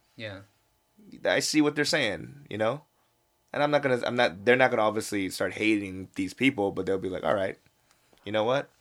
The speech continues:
Speaker 2: There's, there's a, they'll, they'll respect it less, and they'll respect, you know, I hate to say it, true artists, you know?
Speaker 1: Mm-hmm.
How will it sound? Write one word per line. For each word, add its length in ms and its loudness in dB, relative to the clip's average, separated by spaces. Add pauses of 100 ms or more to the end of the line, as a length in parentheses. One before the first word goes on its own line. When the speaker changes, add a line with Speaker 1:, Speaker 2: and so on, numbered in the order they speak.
(680)
Speaker 2:
There's, 320 -2
there's 280 0
a, 460 2 (120)
they'll, 280 0
they'll 220 0
respect 460 -4
it 60 -6
less, 460 -8
and 180 -10
they'll 180 -2
respect, 600 -4 (1000)
you 120 -8
know, 220 -10 (1160)
I 60 -16
hate 140 -8
to 40 -14
say 200 -2
it, 120 -6
true 240 0
artists, 500 2
you 120 -8
know? 140 -2
Speaker 1:
Mm-hmm. 60 -10